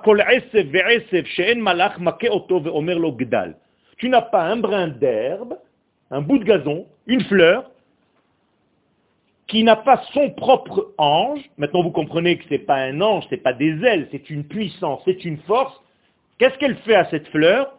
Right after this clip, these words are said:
Elle lui dit, pousse, grandis, grandis, grandis. Sans arrêt, elle la pousse à grandir.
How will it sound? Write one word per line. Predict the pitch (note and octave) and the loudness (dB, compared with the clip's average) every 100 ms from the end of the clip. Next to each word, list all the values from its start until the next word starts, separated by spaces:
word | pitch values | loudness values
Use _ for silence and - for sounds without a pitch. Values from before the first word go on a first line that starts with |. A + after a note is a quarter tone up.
| - | -4
Elle | F#3 F#3 | -2 0
lui | F3 | -2
dit, | C3+ F#3 B3 - _ _ | -4 -4 -4 -8 _ _
pousse, | G3 E3 - - _ _ _ _ _ _ - | -4 -4 -8 -20 _ _ _ _ _ _ -12
grandis, | - G3+ F#3 D#3 - - _ _ _ _ _ _ | 0 2 2 -2 -8 -16 _ _ _ _ _ _
grandis, | D3+ A3+ E3 D3 - _ _ _ _ _ _ | 0 0 0 -6 -10 _ _ _ _ _ _
grandis. | A2 A3 G#3+ F3+ A2+ - - | -2 0 0 -2 -6 -8 -4
Sans | B3+ G#3+ | 0 0
arrêt, | A3 | 0
elle | A#3+ A3 | 0 0
la | F3+ | -2
pousse | B3 A#3+ A3+ | -2 -4 -2
à | |
grandir. | D3 F3+ C3+ A2 | -2 -2 -4 -8